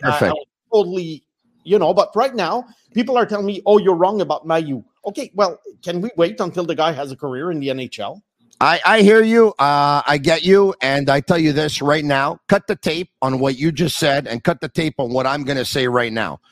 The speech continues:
Speaker 1: Hmm?
Speaker 2: Uh, tonight is Wednesday, February twenty-first,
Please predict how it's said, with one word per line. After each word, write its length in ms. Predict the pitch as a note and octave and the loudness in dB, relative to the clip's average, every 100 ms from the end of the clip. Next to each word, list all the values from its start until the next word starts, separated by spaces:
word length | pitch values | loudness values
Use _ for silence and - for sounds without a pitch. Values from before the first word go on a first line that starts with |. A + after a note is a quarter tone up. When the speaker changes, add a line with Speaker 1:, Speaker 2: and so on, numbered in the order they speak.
| _ _ _ _ | _ _ _ _
Speaker 1:
Hmm? 160 | C#3+ F3 | -10 -4
Speaker 2:
Uh, 260 | A#2 A#2 A#2 | -2 0 -2
tonight 440 | - E3 F3+ G3 | -4 -4 -2 -2
is 400 | C#3+ D#3 D#3+ D#3 - | -4 -4 -4 -4 -6
Wednesday, 500 | C3 D#3+ F3+ B2+ F3 | -2 -2 -2 -4 -4
February 540 | D#3 F3+ D#3+ D#3 D#3+ D3 | -2 -4 -4 -2 -2 -2
twenty-first, 880 | - D#3 C#3+ B2 - F#3 F3+ - | -4 -4 -4 -4 -2 -2 -2 -10